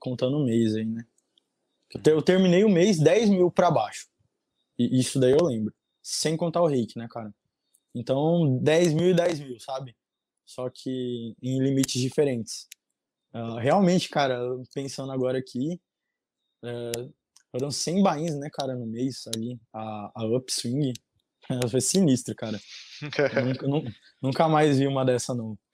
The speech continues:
Speaker 1: <laughs>
Speaker 2: Legal. E o Doug também perguntou, que fez uma pergunta, é, é, pergunta pro Luiz por que que ele joga pôquer.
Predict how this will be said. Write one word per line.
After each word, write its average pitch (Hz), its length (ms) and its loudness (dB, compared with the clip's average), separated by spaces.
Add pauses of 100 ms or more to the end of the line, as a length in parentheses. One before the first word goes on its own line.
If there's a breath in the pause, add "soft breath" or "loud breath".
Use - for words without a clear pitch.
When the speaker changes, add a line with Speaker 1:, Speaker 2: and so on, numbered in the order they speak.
(140)
Speaker 1:
<laughs> 131 260 -10 (600 loud breath)
Speaker 2:
Legal. 123 440 2
E 185 400 -4
o 180 140 -2
Doug 185 320 4
também 196 260 2
perguntou, 175 580 2
que 156 100 -12
fez 139 160 -2
uma 156 100 0
pergunta, 147 500 -2
é, 120 240 0 (640)
é, 123 460 4
pergunta 185 560 2
pro - 140 2
Luiz 185 300 2
por 226 200 -6
que 190 160 2
que 190 100 -4
ele 180 100 2
joga 156 240 2
pôquer. - 460 -8